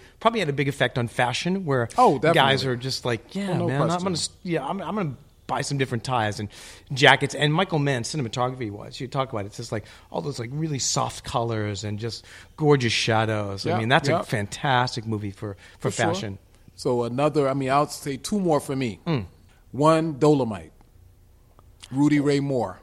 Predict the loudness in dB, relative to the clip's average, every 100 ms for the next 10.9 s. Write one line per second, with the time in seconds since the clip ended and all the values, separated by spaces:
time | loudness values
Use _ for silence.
0 | 2 4 4 0 -4 -4 -4 -6 -4 0
1 | 0 0 0 2 0 0 0 0 0 -6
2 | 4 6 6 4 2 2 2 2 2 2
3 | -4 -4 -2 0 0 0 4 4 4 0
4 | 0 0 -6 -8 -8 -8 -10 -6 0 2
5 | 2 4 4 4 4 4 2 -4 -16 -20
6 | -20 _ -20 -20 -20 _ -8 -4 -2 0
7 | 0 -4 -20 -20 _ _ -2 0 2 0
8 | -4 0 2 4 2 -2 -8 -6 -2 -2
9 | -2 -4 0 0 0 0 -2 -4 -6 -4
10 | 0 0 0 0 0 2 2 0 -4